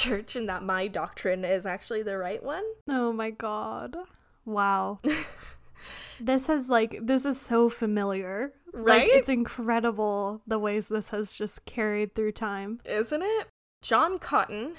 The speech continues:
Speaker 1: who was an influential minister, was confronted upon arriving in New England by a minister who was already there about fleeing persecution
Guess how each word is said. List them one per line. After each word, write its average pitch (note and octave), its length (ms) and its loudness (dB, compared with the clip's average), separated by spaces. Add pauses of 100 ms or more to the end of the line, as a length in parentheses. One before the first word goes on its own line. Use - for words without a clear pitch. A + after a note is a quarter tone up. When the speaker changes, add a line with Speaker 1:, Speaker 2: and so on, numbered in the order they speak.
Speaker 1:
who A#3 120 -2
was G#3 240 0
an G#3 100 -4
influential G#3+ 680 -4
minister, F3 680 -8 (320)
was G3+ 300 0
confronted G#3 640 -2
upon F#3+ 380 0
arriving F#3 600 0
in F3+ 260 -6
New F#3 100 -4
England F3+ 640 -4
by F3 320 0
a - 80 -2
minister F#3+ 380 -6
who G3 100 -4
was F#3 100 -2
already E3+ 320 0
there D3+ 320 -4 (340)
about F#3+ 380 2
fleeing B3 460 -2
persecution G3+ 880 -6